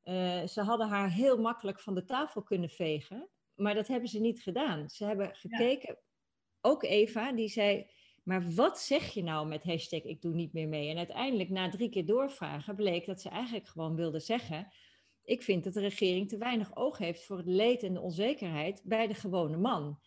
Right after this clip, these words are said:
Speaker 2: Ja.
Speaker 1: En die Diederik, die zat de hele tijd maar te luisteren naar en te kijken en echt met al zijn aandacht. En op een gegeven moment zei hij, "Ik denk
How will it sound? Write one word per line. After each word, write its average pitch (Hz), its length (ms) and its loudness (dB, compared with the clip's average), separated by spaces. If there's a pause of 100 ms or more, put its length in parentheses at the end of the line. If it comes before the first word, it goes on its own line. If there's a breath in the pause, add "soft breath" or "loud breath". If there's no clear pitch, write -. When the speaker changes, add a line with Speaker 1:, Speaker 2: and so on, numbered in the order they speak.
(400 soft breath)
Speaker 2:
Ja. 233 180 -2
Speaker 1:
En 196 220 2
die 196 160 2
Diederik, 226 580 2
die 220 120 -2
zat 220 240 -4
de 214 80 -4
hele 233 120 0
tijd 285 140 -4
maar 202 120 0
te 196 100 0
luisteren 240 560 -2
naar 226 120 -2
en 202 120 -2
te 190 200 -4
kijken 269 440 -2
en 208 220 -2
echt - 280 -2
met 214 240 -4
al 302 240 6
zijn 233 200 2
aandacht. 220 480 0
En 240 80 -2
op 240 60 -6
een 240 60 -8
gegeven 262 200 -2
moment 220 140 -2
zei 170 180 2
hij, 185 100 0
"Ik 233 220 -2
denk 233 440 2